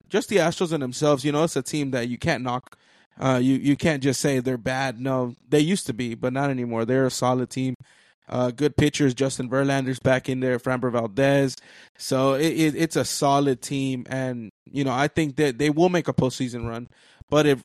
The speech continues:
as of right now, the Rangers are, uh, number one in that division. Um, talking about the A L. I'm sorry, I'm going on and on, but, you know, it's baseball. Uh, in the National League, uh,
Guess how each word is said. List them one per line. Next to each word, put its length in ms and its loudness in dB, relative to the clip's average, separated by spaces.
as 260 0
of 120 -4
right 200 2
now, 380 2
the 160 -4
Rangers 360 -6
are, 420 4
uh, 200 -2
number 280 2
one 280 2
in 320 0
that 300 2
division. 500 -6
Um, 340 0
talking 240 -2
about 160 -6
the 160 -10
A 180 -4
L. 200 -2
I'm 80 -8
sorry, 180 2
I'm 100 -2
going 240 0
on 140 -6
and 120 -8
on, 220 -2
but, 160 -6
you 160 -6
know, 60 0
it's 140 -6
baseball. 380 -4
Uh, 360 -2
in 220 -4
the 120 -6
National 500 -2
League, 280 -6
uh, 540 0